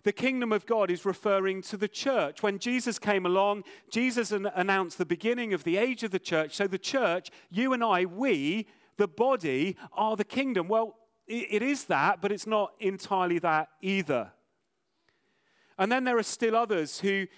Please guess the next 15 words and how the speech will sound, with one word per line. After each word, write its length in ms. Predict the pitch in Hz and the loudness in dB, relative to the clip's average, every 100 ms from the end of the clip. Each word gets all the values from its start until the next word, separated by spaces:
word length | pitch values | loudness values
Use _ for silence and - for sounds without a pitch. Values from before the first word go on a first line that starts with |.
| _ | _
have 120 | 190 - | -6 -2
seen 220 | 226 220 | -2 -2
the 60 | |
kingdom 460 | 202 - 247 233 214 | -2 -2 -2 -2 -2
of 160 | 196 - | -2 -2
God 300 | 214 185 160 | 0 0 -2
as 100 | 156 | -2
being 320 | 196 185 180 - - | -2 -2 -4 -14 -6
a 80 | 190 | -2
world 340 | 175 240 226 | 0 0 0
that 140 | 196 165 | -2 -4
somehow 380 | 226 214 208 | -4 0 0
is 120 | 180 175 | 0 0
infused 680 | 175 - - 220 202 170 | -4 -8 -4 0 0 0
with, 260 | 165 170 - | -2 -2 -4